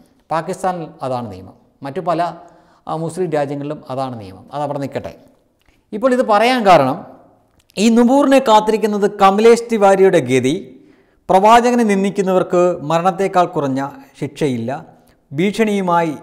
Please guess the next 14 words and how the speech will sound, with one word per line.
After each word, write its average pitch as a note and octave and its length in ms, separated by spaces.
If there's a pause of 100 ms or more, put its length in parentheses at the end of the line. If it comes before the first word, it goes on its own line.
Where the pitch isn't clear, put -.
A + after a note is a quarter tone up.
(120)
ഇസ്ലാമിക് G3 600 (440)
നേതാവ്. A#2 480 (600)
ഇത് G#3+ 160
കേൾക്കുമ്പോൾ A3+ 440
നമ്മൾ G3+ 220
വിചാരിക്കും F3 460
ഇന്ത്യക്ക് E3+ 340
പുറത്തു E3 320
നിന്ന് F3 200
ആരോ D3 160 (100)
ആണ് C3 140 (120)
ഈ B2+ 40 (100)
ഭീഷണി B2 320
മുഴക്കിയെന്ന്. G#2 360